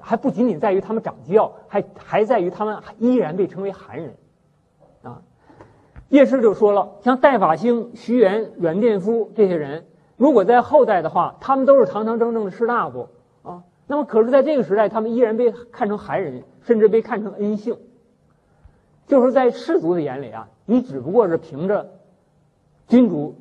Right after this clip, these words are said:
宠爱，那而得以弄权的小人而已啊，你依然身份低贱啊。那么也就是说，寒人啊，就社会下层，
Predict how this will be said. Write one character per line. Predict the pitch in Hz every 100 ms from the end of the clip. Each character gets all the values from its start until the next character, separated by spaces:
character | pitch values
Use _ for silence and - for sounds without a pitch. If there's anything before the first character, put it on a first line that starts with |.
| _
宠 | - 139
爱， | 135 190 123 _ _ _ _ _
那 | 131 120 - _
而 | - 143
得 | 208
以 | 185
弄 | 170 208
权 | - 135 156 - _ - _
的 | 180
小 | - - 110
人 | 113 165
而 | 143 117
已 | 113 _ _ _
啊， | 110 110
你 | 127 147
依 | 208
然 | 233 151 131 127
身 | - 131
份 | 127 110
低 | 123
贱 | 131 123 _ _ _ _
啊。 | - - - _ _ -
那 | 160
么 | 175
也 | 143
就 | 123 175
是 |
说， | 139 151 147 - _ _ _
寒 | - 165 226
人 | 180 160 - _ _ _ -
啊， | 120 -
就 | 170
社 | - 240
会 | 190
下 | 185 220 151
层， | 151 135